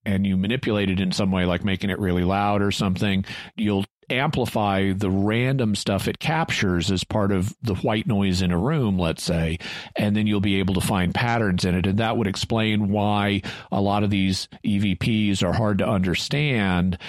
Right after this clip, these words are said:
and also why they're kinda leading you to, "Oh, it sounded like it said this." Now, I can't say that's the universal explanation for these things. There are other potential explanations too,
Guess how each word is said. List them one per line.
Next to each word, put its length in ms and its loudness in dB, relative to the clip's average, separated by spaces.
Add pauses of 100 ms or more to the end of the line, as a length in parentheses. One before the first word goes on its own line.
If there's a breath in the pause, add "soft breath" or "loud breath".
(200 loud breath)
and 180 0
also 300 0
why 720 2
they're 220 0
kinda 340 0
leading 400 0
you 180 2
to, 140 0
"Oh, 260 0
it 160 -2
sounded 240 0
like 160 0
it 80 -2
said 240 0
this." 480 -2 (680 loud breath)
Now, 640 0
I 80 -6
can't 400 -2
say 220 0
that's 260 0
the 180 0
universal 760 0
explanation 560 -2
for 160 -2
these 260 0
things. 340 -2
There 200 2
are 120 0
other 200 0
potential 480 -2
explanations 760 -2
too, 480 0